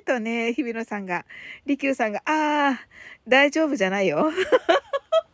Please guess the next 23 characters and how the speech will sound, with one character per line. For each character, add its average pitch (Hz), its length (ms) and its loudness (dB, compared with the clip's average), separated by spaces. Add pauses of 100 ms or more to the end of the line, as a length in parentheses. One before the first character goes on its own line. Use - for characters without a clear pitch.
(4000)
わ 349 220 4
か 403 220 4
る。 311 200 2 (540)
<laughs> - 560 -10
あ 320 120 2
な 453 120 0
た - 140 0
は、 403 100 0 (3250)
<laughs> - 0 -
あ 254 80 -2
な 311 200 -2
た 285 140 -4
は 220 320 -6
大 240 240 -4
丈 285 140 -2
夫 254 120 -4
じ 208 120 -2
ゃ 202 100 -4
あ 196 120 -2
り 196 100 -4
ま 196 100 -6
せ 175 240 -10
ん。 147 100 -18